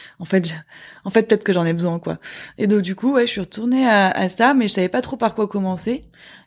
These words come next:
Et, euh, donc, du coup, je me... j'ai pris plein de cours dans... j'ai pris, pris plein de cours différents. Donc, des cours de, donc, de sculpture, hein, <laughs> sans grande surprise. Donc, je faisais des cours de sculpture le mercredi après-midi, entre quinze heures et dix-neuf heures.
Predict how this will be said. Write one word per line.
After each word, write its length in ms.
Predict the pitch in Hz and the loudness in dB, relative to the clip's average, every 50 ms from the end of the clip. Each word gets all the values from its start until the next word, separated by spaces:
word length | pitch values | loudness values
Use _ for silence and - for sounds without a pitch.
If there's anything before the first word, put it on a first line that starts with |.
| _ _ _ - | _ _ _ -4
Et, 260 | 226 214 226 254 285 | 0 2 4 4 4
euh, 100 | 277 240 | 4 4
donc, 160 | 202 185 185 185 | 2 0 -2 -4
du 80 | 180 | -6
coup, 100 | - 233 | -8 -8
je 100 | 247 269 | -6 -6
me... 100 | 220 180 | -4 0
j'ai 120 | 185 196 190 | 0 0 0
pris 140 | - 254 | 0 -2
plein 140 | 247 262 262 240 | 0 2 2 2
de 60 | 226 | 2
cours 220 | - 226 226 220 202 | 2 0 2 2 2
dans... 120 | 185 175 175 170 - - - - - - - | 2 0 -2 -4 -6 -8 -10 -10 -10 -8 -6
j'ai 120 | 170 180 | -6 -6
pris, 140 | 180 - - | -4 -6 -8
pris 300 | - _ _ - - 240 | -8 _ _ -6 -6 -2
plein 180 | - 226 220 220 | 0 2 2 4
de 60 | 214 | 4
cours 120 | 226 240 | 2 2
différents. 440 | 202 208 208 190 - 185 165 262 - - - - - - _ - | 2 2 0 0 0 -2 -2 -2 -6 -10 -18 -20 -20 -20 _ -8
Donc, 360 | 165 156 156 - - - - _ - - - - _ - | -8 -8 -8 -8 -12 -14 -16 _ -20 -20 -20 -18 _ 0
des 160 | 185 196 190 | 2 2 2
cours 260 | 190 - 208 202 202 180 | 2 2 2 2 2 2
de, 380 | 180 175 170 165 170 175 175 160 | 0 0 2 2 2 0 -2 -2
donc, 140 | 160 147 - _ - - | -4 -8 -8 _ -16 -6
de 180 | - 160 165 | -2 0 0
sculpture, 600 | 160 - - 175 160 - - 170 170 196 240 208 | 0 0 -2 -4 -4 -4 -2 0 0 0 2 0
hein, 180 | 175 180 196 - _ - | 0 -2 -4 -8 _ -4
<laughs> 400 | 196 175 180 208 190 - _ _ | -2 0 0 0 0 -2 _ _
sans 220 | - - - 185 180 | -8 -4 -2 -2 0
grande 200 | 180 180 180 175 | 0 0 0 0
surprise. 480 | 190 180 180 - 196 233 233 208 175 - - - - - - - | 0 -2 0 2 2 2 2 0 -4 -6 -8 -18 -20 -18 -14 -10
Donc, 100 | 170 165 | -10 -8
je 60 | - | -6
faisais 180 | - 165 170 180 | -4 -2 0 0
des 120 | 170 170 | 0 0
cours 120 | 170 180 180 | 0 -2 -4
de 60 | 170 | -4
sculpture 420 | 156 - - 160 - - - 185 185 | -4 -6 -8 -10 -6 -4 -2 -2 -2
le 60 | 175 | -2
mercredi 300 | 165 170 - - 170 165 | -4 -4 -4 -4 0 0
après-midi, 600 | 165 - - 175 170 170 160 151 156 165 180 185 | 0 0 0 0 0 0 0 -2 -2 -2 -2 -2
entre 180 | 165 147 - 156 | -2 -6 -10 -14
quinze 320 | 151 - - 160 156 151 170 | -12 -8 -6 -6 -4 -4 -4
heures 200 | 170 165 165 156 | -4 -6 -6 -8
et 160 | 160 - _ - - - - - - | -12 -16 _ -20 -20 -20 -20 -14 -10
dix-neuf 340 | 180 170 165 170 165 160 156 | -8 -6 -4 -4 -4 -4 -4
heures. 200 | 165 185 214 | -4 -6 -6